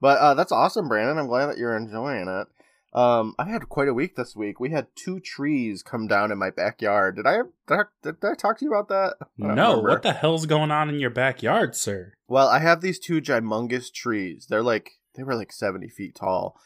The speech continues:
Speaker 2: That is
Speaker 1: And
Speaker 2: gymongous.
Speaker 1: Yeah, so that's what it says in the, actually, there's a picture of my trees in the dictionary when you look it up.
Speaker 2: Oh, right
Speaker 1: Wow.
Speaker 2: next to gymongous?
Speaker 1: Yes, <laughs> gymongous. So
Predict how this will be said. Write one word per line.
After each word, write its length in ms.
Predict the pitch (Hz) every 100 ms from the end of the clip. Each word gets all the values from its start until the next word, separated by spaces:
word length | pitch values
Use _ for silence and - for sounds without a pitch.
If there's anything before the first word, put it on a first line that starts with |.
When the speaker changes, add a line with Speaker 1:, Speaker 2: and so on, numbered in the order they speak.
| _ _ -
Speaker 2:
That 140 | 113 127
is 140 | 123
Speaker 1:
And 80 | 117
Speaker 2:
gymongous. 880 | 117 104 104 104 107 104 - - - _
Speaker 1:
Yeah, 160 | 104 92
so 180 | - 107
that's 140 | -
what 100 | 131
it 80 | 107
says 220 | 123 110
in 80 | 107
the, 260 | 98 113 120
actually, 260 | 139 170 139
there's 100 | 127
a 40 |
picture 260 | 156 - 139
of 60 |
my 140 | 120 107
trees 300 | - 143 123
in 80 |
the 80 | 117
dictionary 360 | 147 156 - 92
when 80 | 98
you 60 |
look 120 | 117
it 60 | -
up. 140 | - 226
Speaker 2:
Oh, 160 | 196
right 260 | 110 120 139
Speaker 1:
Wow. 60 | 104
Speaker 2:
next 200 | 87 -
to 100 | 139
gymongous? 1000 | 135 127 127 127 147 175 - - - - _ -
Speaker 1:
Yes, 500 | 107 143 196 - 160
<laughs> 40 | -
gymongous. 720 | 160 139 131 220 202 120 - _ _ _ -
So 440 | - 180 151 139